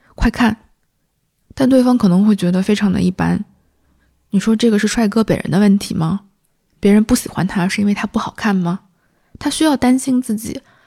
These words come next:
，“啊，我长得可能会让别人不喜欢，因此我觉得很焦虑、很紧张吗？”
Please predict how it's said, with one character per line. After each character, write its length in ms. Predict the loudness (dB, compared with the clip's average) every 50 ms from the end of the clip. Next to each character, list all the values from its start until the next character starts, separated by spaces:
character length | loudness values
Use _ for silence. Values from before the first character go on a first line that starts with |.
| _ _
，“啊， 340 | -6 -4 -2 -2 -2 -2 -4 -4 -2
我 100 | -2 0
长 180 | 0 0 0
得 120 | 0 -2 0
可 140 | 2 2 4
能 180 | 4 4 4
会 100 | 4 4
让 160 | 4 4 4
别 140 | 4 2 2
人 240 | 2 2 0 0 -2 -2 -4 -6
不 80 | -4
喜 140 | -4 -4 -4
欢， 400 | -4 -2 0 2 2 2 2 0 -2 _ _ _ _ _ _ _ _ _ _
因 200 | 0 2 4 4
此 160 | 2 0 0 0
我 140 | 0 0
觉 120 | 0 0 0
得 100 | 2 2
很 140 | 2 2 0
焦 200 | 0 0 0 0
虑、 80 | 0
很 160 | 0 0 -2
紧 140 | -2 -4 -6 -8
张 200 | -8 -6 -4 -4
吗？” 240 | -4 -4 -4 -6